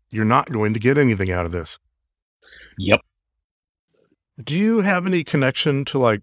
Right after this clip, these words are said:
Speaker 1: stop motion, the Ray Harryhausen sort of stuff?
Speaker 2: Well, sort of. Um, I once did, uh,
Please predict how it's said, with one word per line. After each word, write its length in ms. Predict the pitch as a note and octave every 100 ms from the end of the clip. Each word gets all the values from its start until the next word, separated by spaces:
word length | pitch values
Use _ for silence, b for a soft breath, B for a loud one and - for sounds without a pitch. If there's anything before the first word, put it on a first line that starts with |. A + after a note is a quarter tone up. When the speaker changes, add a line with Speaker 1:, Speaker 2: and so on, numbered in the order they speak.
| -
Speaker 1:
stop 400 | - - A2+ A#2
motion, 640 | A2+ B2 - D3+ D3+ E3
the 380 | C3+ A#2+ A2+ G#2
Ray 320 | G2+ A2+ A2+ G2+
Harryhausen 580 | A#2+ A2+ A2+ B2 C3+
sort 200 | A2 C3+
of 60 | B2
stuff? 360 | - C#3 - - _ _ -
Speaker 2:
Well, 800 | C#3+ D3+ A3+ C4+ D#4+ E4 D#4 D4+
sort 560 | - - - - G#2 D#3+
of. 420 | C4+ D#4+ E4 - - _ _ _
Um, 400 | A#2 B2+ B2 B2 - _ -
I 280 | A2 F#3 F#3+
once 540 | A#2 A2 B2 F#3+ -
did, 500 | A#2+ A2 B2 D3 D#3+ -
uh, 380 | - F#2+ E2+ E2+